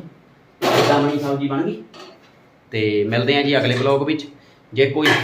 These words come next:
ਹੋਰ ਕਿਸੇ ਮੇਰੇ ਭੈਣ ਭਰਾ ਦੇ ਮਨਾਂ 'ਚ ਕੋਈ ਇਹ ਬਲੌਗ ਵੇਖ ਕੇ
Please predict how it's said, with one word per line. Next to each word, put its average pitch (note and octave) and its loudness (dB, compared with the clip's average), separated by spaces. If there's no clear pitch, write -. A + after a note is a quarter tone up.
ਹੋਰ C#3+ 2
ਕਿਸੇ D3+ -2
ਮੇਰੇ C3+ 0
ਭੈਣ C#3 -2
ਭਰਾ C#3 2
ਦੇ A#2+ 0
ਮਨਾਂ A#2 0
'ਚ A2+ -6
ਕੋਈ A2 -6
ਇਹ A#2 -6
ਬਲੌਗ G#2+ -6
ਵੇਖ G#2+ -8
ਕੇ A2 -8